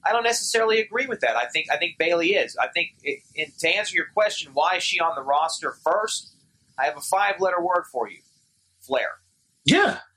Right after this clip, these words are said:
Speaker 2: that's it.
Speaker 1: And, and, and, and that's it. Um, and, and so this is, it, it does her a disservice, and I've said this on this show, on my other
Speaker 2: In a
Speaker 1: podcast.
Speaker 2: couple of years, I think she can be good. That's where I am.
Speaker 1: I just think it does her a disservice as long as her father continues to be out there. And I think
Speaker 2: Oh.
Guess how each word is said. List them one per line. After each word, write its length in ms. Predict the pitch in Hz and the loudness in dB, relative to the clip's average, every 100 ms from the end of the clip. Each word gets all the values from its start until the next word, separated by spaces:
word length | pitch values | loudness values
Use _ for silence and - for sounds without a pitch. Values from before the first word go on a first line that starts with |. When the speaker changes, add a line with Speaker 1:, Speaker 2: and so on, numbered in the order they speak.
| _ | _
Speaker 2:
that's 200 | 311 339 | -2 2
it. 220 | 427 - - | 2 2 0
Speaker 1:
And, 140 | 120 156 | -4 -2
and, 140 | 151 151 | -4 -2
and, 140 | 147 147 151 | -2 -2 -2
and 100 | 151 | 0
that's 280 | 156 156 | -2 -2
it. 240 | 143 - - 120 | -4 -4 -2 0
Um, 260 | 135 131 - | 2 0 -2
and, 160 | 151 127 | -2 0
and 180 | 151 147 | -2 -2
so 300 | - 165 151 | 0 2 2
this 180 | 185 214 | 0 0
is, 220 | 208 175 - _ - | 0 -2 -6 _ -2
it, 140 | 156 - | -2 0
it 140 | 190 190 | 0 2
does 220 | 240 247 | 2 2
her 200 | 247 214 | 2 0
a 40 | |
disservice, 680 | 190 175 - 170 147 127 - | 0 0 2 2 0 -2 -2
and 80 | 151 | 0
I've 100 | 156 | 0
said 220 | - 165 | 2 0
this 200 | 160 147 | 0 0
on 80 | 131 123 | 0 2
this 120 | 160 | 2
show, 220 | - 170 | 2 2
on 60 | 156 | 2
my 60 | 127 | 2
other 480 | 139 - - 165 180 | 2 2 2 2 4
Speaker 2:
In 60 | 180 | 4
a 20 | |
Speaker 1:
podcast. 20 | |
Speaker 2:
couple 240 | 220 220 196 | 2 4 4
of 40 | |
years, 300 | 175 185 190 | 4 4 4
I 60 | 170 | 2
think 220 | 160 139 | 2 2
she 160 | - 117 | 4 4
can 280 | 120 113 107 | 2 0 0
be 120 | 95 | 0
good. 180 | - - - | -2 -4 0
That's 500 | 110 110 - - - _ _ | 2 2 -2 -4 -6 _ _
where 260 | - 113 92 | 2 2 4
I 80 | 92 | 4
am. 100 | 90 | 2
Speaker 1:
I 40 | |
just 120 | 85 - | 0 -4
think 120 | 285 | -2
it 60 | 294 | 2
does 200 | 285 269 | 2 4
her 100 | 254 | 2
a 20 | 240 | 2
disservice 680 | 254 - 254 285 175 131 | 0 2 2 2 4 4
as 140 | 147 165 | 2 2
long 240 | 175 185 | 0 2
as 100 | 175 | -2
her 140 | 180 | -2
father 340 | - 185 220 180 | 0 2 2 0
continues 500 | - 135 143 113 - | -6 -10 -10 -10 -16
to 100 | 117 | -6
be 140 | 117 | 0
out 140 | 107 - | 0 0
there. 100 | 117 | 0
And 80 | 120 | 0
I 60 | |
think 180 | 131 - | 0 2
Speaker 2:
Oh. 200 | 113 98 | 4 2